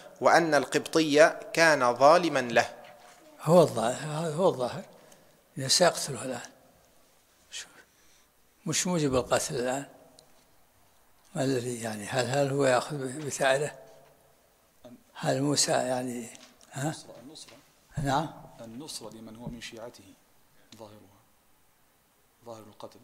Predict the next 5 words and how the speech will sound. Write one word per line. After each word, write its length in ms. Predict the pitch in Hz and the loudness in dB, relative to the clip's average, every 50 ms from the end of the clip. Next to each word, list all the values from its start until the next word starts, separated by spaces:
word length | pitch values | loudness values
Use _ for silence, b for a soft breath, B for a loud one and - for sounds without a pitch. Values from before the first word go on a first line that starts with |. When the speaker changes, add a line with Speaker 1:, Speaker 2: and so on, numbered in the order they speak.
| 87 _ | -20 _
Speaker 3:
فاستغاث. 580 | - - - - 127 117 120 110 - - - - | -16 -16 -16 -16 -16 -18 -18 -20 -20 -18 -14 -10
Speaker 2:
نعم. 380 | 131 127 127 131 143 127 - - - - - - - _ _ _ _ _ _ _ _ _ _ _ _ _ _ _ _ _ _ _ _ - _ - 113 | -6 -2 -2 -2 -2 -2 -6 -12 -20 -20 -20 -20 -20 _ _ _ _ _ _ _ _ _ _ _ _ _ _ _ _ _ _ _ _ -20 _ -20 -18
Speaker 3:
ظاهر. 500 | 117 113 110 113 110 - - - - 135 | -14 -12 -12 -12 -12 -12 -14 -12 -12 -12
Speaker 2:
الاستغاث 680 | 127 123 120 110 - - - - - 143 156 151 - - | -12 -10 -6 -2 -2 -2 -2 -2 -2 -4 -2 -4 -4 -6
موسى، 340 | 190 175 151 - - - | -6 -4 -4 -4 -4 -6